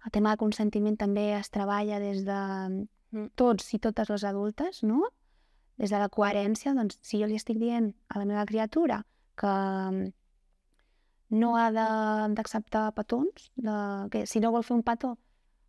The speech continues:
Speaker 1: no ha de fer un petó, doncs no,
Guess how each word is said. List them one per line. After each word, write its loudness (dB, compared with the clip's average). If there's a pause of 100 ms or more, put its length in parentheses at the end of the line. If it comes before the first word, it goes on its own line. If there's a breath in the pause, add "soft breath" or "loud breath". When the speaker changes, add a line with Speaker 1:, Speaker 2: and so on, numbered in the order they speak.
(200)
Speaker 1:
no 4
ha 0
de 0
fer -6
un 2
petó, 0 (680)
doncs -6 (240)
no, 0